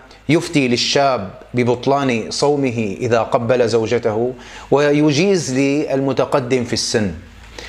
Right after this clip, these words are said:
ف-، فيقول أن الشهوة معدومة، يعني، ينظر إلى العلل، علل التحريم، وإذا ف-، آه، رفعت العلة رفع الحكم.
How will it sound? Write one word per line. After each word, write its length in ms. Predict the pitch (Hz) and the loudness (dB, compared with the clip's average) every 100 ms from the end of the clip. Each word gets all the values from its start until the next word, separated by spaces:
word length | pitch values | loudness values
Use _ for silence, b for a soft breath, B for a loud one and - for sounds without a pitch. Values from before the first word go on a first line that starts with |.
| B B B | B B B
ف-، 40 | |
فيقول 840 | 131 143 139 156 156 - 180 180 156 | 2 4 2 4 2 4 2 4 2
أن 220 | 135 143 | 2 2
الشهوة 400 | 120 156 135 131 | 2 0 2 2
معدومة، 500 | 117 101 120 113 98 | 0 -2 -2 -2 -4
يعني، 240 | 98 101 | -2 0
ينظر 300 | 123 143 139 | 0 2 0
إلى 180 | 131 123 | 2 0
العلل، 520 | 117 113 139 117 123 - - - | 2 2 0 0 -4 -10 -16 -2
علل 240 | 135 131 | 2 4
التحريم، 720 | 120 120 123 127 123 139 160 185 B B B B | 2 0 -2 0 0 0 -4 -6 B B B B
وإذا 480 | 135 143 143 151 143 | 2 2 2 2 2
ف-، 200 | 135 - - | 0 -6 0
آه، 220 | 131 123 | 2 4
رفعت 440 | 127 160 120 131 | 2 2 0 0
العلة 340 | 120 117 139 160 | 0 0 2 0
رفع 300 | 165 120 101 | 0 -2 -4
الحكم. 360 | 95 - - | -4 -10 -10